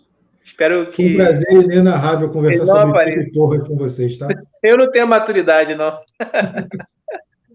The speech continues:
Speaker 1: É.
Speaker 2: Que nome, né, amigo? Que nome.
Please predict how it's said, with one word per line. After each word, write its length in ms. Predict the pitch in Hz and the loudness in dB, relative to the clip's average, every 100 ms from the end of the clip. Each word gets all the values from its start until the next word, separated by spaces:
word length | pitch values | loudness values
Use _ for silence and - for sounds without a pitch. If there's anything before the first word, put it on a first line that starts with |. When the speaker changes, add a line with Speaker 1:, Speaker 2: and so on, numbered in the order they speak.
| _ - | _ -8
Speaker 1:
É. 520 | 156 151 151 143 135 - _ _ _ _ _ - _ _ _ _ _ _ | 0 2 0 -2 -10 -18 _ _ _ _ _ -20 _ _ _ _ _ _
Speaker 2:
Que 140 | - | -4
nome, 400 | 185 170 175 165 | -2 0 -2 -2
né, 140 | 165 190 | 0 0
amigo? 480 | 160 139 120 113 - | 0 0 -2 -4 -10
Que 180 | 202 | -8
nome. 320 | 165 160 139 | -6 -6 -6